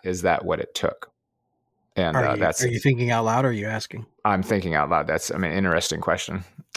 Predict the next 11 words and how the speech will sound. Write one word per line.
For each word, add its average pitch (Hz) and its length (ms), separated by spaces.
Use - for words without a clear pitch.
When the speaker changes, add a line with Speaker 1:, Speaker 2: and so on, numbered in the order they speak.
Speaker 1:
Um, 85 340
you 87 140
know, 82 200
when 95 180
you 82 100
think, 92 380
uh, 76 160
yeah. 95 240
So - 140
anyway, 107 300
um, 101 300